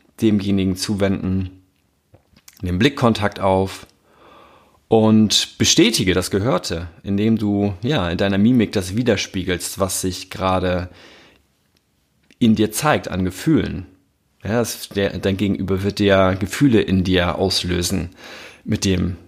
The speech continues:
was er oder sie sagt. Bestätige das Gehörte einfach durch Nicken, durch zustimmendes Nicken.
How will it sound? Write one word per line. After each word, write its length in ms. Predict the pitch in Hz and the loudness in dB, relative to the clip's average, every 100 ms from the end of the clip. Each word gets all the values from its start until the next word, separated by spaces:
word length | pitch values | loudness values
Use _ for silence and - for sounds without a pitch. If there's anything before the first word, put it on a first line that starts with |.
| - | -8
was 180 | 92 - | -6 -4
er 220 | - 92 | -6 -4
oder 140 | 90 87 | -4 -4
sie 120 | 87 | -4
sagt. 500 | 85 - - - - _ _ _ _ _ _ _ _ _ - - | -4 -4 -6 -12 -20 _ _ _ _ _ _ _ _ _ -10 2
Bestätige 520 | 120 - 160 165 127 | 2 6 4 4 2
das 160 | 117 | 2
Gehörte 340 | - 120 139 120 | 4 4 4 2
einfach 220 | 110 113 | 0 -2
durch 220 | - 110 | -2 0
Nicken, 440 | 139 170 101 87 87 | 2 2 0 -2 -6
durch 200 | - 107 | -6 -4
zustimmendes 580 | - - - 139 113 - | -4 -6 -2 2 2 2
Nicken. 360 | 131 131 76 | 0 0 -4